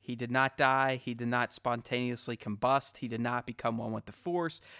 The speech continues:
So let's get back to looking at Tiny Epic's photo here because it is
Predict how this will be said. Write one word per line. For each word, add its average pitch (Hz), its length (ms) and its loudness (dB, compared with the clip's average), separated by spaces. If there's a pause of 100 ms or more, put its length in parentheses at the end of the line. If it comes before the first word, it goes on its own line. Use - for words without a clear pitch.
(180)
So - 160 0
let's 156 200 2
get 147 200 0
back 127 280 6
to - 80 -8
looking 123 280 -4
at 117 120 -2
Tiny 123 380 -2
Epic's 113 380 -6
photo 117 400 -2
here 110 240 -4
because 107 440 -8
it 131 280 -4 (120)
is 113 500 -6